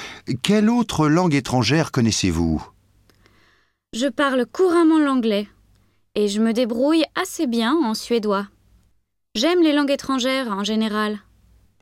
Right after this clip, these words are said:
Speaker 1: Parlez-moi encore un peu de votre expérience professionnelle.
Speaker 2: Dès ma première année de lycée,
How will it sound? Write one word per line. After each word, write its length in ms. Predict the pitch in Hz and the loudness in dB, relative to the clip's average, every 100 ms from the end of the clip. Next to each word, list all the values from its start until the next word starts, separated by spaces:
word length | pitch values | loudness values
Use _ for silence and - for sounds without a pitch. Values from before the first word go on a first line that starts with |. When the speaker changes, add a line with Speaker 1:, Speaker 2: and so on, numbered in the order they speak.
| - - - - _ _ - 104 - | -20 -20 -20 -20 _ _ -8 -6 -2
Speaker 1:
Parlez-moi 540 | 202 196 214 202 226 | 0 2 2 2 2
encore 360 | 190 127 143 120 | 2 0 0 0
un 120 | 127 | -2
peu 320 | - 196 226 | -2 0 0
de 160 | 156 139 | 2 2
votre 480 | 120 101 110 - | 2 0 -2 0
expérience 720 | 120 - - - 123 165 180 - | -4 -4 -6 -2 0 2 0 -2
professionnelle. 1040 | 135 123 120 - 101 95 87 76 73 69 - _ _ _ _ _ _ _ _ - | -4 -2 -2 0 0 0 0 -2 -4 -6 -12 _ _ _ _ _ _ _ _ -10
Speaker 2:
Dès 300 | 202 240 262 | -4 0 2
ma 200 | 254 220 | 2 -2
première 540 | - 247 240 302 381 | -4 -2 0 2 2
année 240 | 339 285 285 | 0 0 0
de 220 | 254 247 | 0 -2
lycée, 560 | 226 226 - 262 269 | -2 -6 -2 0 0